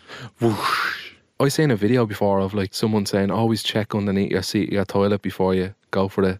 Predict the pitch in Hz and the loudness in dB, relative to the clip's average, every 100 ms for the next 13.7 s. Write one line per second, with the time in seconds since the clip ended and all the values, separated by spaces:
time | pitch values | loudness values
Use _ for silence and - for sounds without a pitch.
0 | - 101 - 113 98 - - _ _ - | -2 -2 0 -2 -2 -4 -20 _ _ -4
1 | 101 98 95 95 87 _ 120 110 123 117 | 0 2 2 0 -2 _ 0 0 0 0
2 | 113 - 110 - 117 110 110 117 - 113 | 0 0 -4 -6 -6 -6 -6 -4 -2 0
3 | 104 113 - 110 104 98 104 104 107 104 | 0 0 0 0 0 -2 -2 0 -2 -2
4 | 101 101 107 - 104 101 107 104 101 101 | -2 -2 -4 -2 -4 -4 -10 -8 -6 -6
5 | 98 95 - 104 104 101 - 104 - 113 | -8 -12 -4 0 0 0 -4 -8 0 2
6 | 107 95 _ _ - 107 101 - 113 104 | 2 0 _ _ -4 0 0 0 0 0
7 | 104 104 107 107 98 - 98 - - - | 0 2 2 0 -2 -4 -4 -6 -12 -2
8 | 113 113 117 - 92 95 - - - 160 | 0 0 -4 -2 -2 -2 -6 -14 -6 -4
9 | - - - 220 151 _ - 98 - 104 | -2 -4 -4 -4 -4 _ -12 -6 -2 -2
10 | - - 95 98 98 101 - 117 123 110 | -2 0 -2 -2 -4 -6 -4 -2 0 2
11 | 123 120 117 107 101 - - - 98 101 | 2 0 -2 -2 -2 -4 -10 -8 -4 -2
12 | 104 - 95 - 92 101 - _ - 98 | -2 0 -4 -2 -4 -4 -6 _ -12 -8
13 | 95 98 110 - 95 101 101 | -6 -2 -2 0 0 0 -2